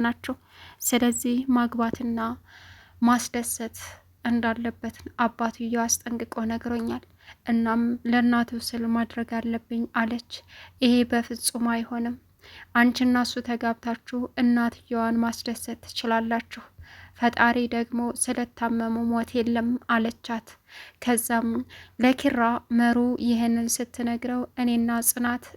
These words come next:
እዚህ አብረን ኑረን እንድንቀጥል ህይወታችንን የማያደርጉ አካሎች ብዙ ናቸው። እኔና ጽናት ወደ ውጭ ወጥተን የራሳችንን ህይወት መኖር አለብን» በማለት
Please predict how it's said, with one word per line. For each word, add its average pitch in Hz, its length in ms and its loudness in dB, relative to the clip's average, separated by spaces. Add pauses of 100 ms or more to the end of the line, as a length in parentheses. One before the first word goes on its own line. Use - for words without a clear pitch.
(120)
እዚህ 247 360 0 (260)
አብረን 233 420 2
ኑረን 240 320 0 (720)
እንድንቀጥል 240 800 4
ህይወታችንን 233 800 -2 (100)
የማያደርጉ 233 760 0 (240)
አካሎች 240 600 0
ብዙ 233 260 -4
ናቸው። 240 360 -6 (560)
እኔና 247 280 6 (100)
ጽናት 240 420 -2
ወደ 240 240 0
ውጭ 233 300 -4
ወጥተን 233 440 -2 (140)
የራሳችንን 233 840 -2
ህይወት 233 360 -6
መኖር 233 300 0
አለብን» 233 560 -4
በማለት 233 520 -2